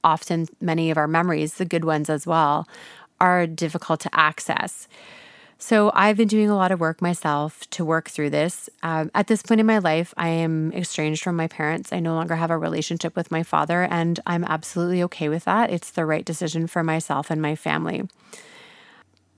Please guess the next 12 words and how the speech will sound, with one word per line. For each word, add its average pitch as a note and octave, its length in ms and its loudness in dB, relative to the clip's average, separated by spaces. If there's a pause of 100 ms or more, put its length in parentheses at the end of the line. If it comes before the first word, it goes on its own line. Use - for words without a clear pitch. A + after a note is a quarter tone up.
My F#3 160 2
heart E3+ 300 2
goes F3 240 0
out E3 240 -2
to - 320 -8
those D#3+ 580 0
that E3 280 -4
are E3+ 120 -2
dealing E3 400 -2
with E3 160 -6
domestic E3+ 420 -4
violence G3+ 540 2